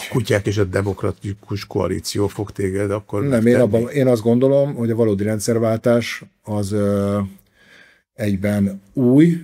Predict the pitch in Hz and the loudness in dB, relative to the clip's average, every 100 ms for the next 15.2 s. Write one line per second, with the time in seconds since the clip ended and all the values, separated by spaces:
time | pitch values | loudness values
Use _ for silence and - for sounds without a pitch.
0 | - - _ 113 110 101 98 104 101 101 | -12 -20 _ -2 -2 -4 -4 0 0 0
1 | 110 110 113 - _ _ _ - 110 98 | 0 0 -2 -8 _ _ _ -4 0 0
2 | - 92 90 101 95 - - - _ - | 0 -2 0 2 0 -2 -10 -20 _ -4
3 | 107 107 120 90 - 90 87 82 90 87 | -2 0 0 -2 -6 -8 -6 -6 -6 -4
4 | 120 - - 98 98 - 110 135 123 117 | -2 -4 -4 -8 -6 -10 -6 -2 -2 2
5 | 127 127 120 - - - 117 117 120 120 | 6 6 4 -4 -16 -2 2 4 4 0
6 | _ 131 151 160 135 113 98 95 95 - | _ 2 4 4 4 2 2 -2 -4 -16
7 | _ _ _ 107 101 101 110 123 113 98 | _ _ _ -10 -6 -2 2 2 2 0
8 | 95 87 87 95 123 117 98 95 85 98 | 0 -2 -2 2 4 4 2 -2 -2 -2
9 | 98 104 104 135 139 - - - 107 101 | 0 0 0 0 0 -6 -20 -4 -4 0
10 | 139 113 90 98 87 90 85 92 90 87 | 2 2 0 -4 -4 -4 -4 -6 -4 -4
11 | 85 101 98 107 98 95 - 92 92 - | -4 -4 -2 0 0 -2 -4 -4 -6 -8
12 | 101 95 80 - 78 - _ - 110 117 | -8 -8 -8 -12 -16 -18 _ -8 -4 -2
13 | 127 104 - 95 85 90 113 98 95 90 | -2 -2 -2 -4 -4 -2 -2 -2 -4 -4
14 | 90 - 95 85 87 85 151 156 120 98 | -4 -4 -4 -4 -8 -2 0 2 2 2
15 | 101 | -2